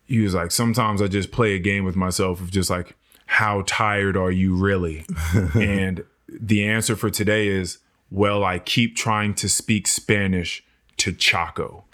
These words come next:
Speaker 1: who is the Indian gentleman." <laughs> For some reason, every once in a while, he's coming up to this guy who is Indian and just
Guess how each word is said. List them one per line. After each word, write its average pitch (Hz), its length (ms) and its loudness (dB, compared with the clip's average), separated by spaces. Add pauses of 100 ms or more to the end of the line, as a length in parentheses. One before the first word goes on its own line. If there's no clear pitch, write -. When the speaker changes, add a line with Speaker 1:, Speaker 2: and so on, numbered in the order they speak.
(240)
Speaker 1:
who 113 280 2
is 95 320 0
the 98 220 4
Indian 92 400 0
gentleman." 82 480 -6
<laughs> - 1400 -8
For - 240 2
some 175 360 0
reason, 123 760 0 (440)
every 156 300 2
once 160 320 0
in 151 80 2
a - 20 0
while, 135 160 2
he's 131 220 0
coming 160 460 0
up 156 220 -2
to 143 120 2
this 120 240 0
guy 104 460 0
who 110 200 0
is 110 120 2
Indian 104 580 0 (580)
and 123 200 2
just 123 460 0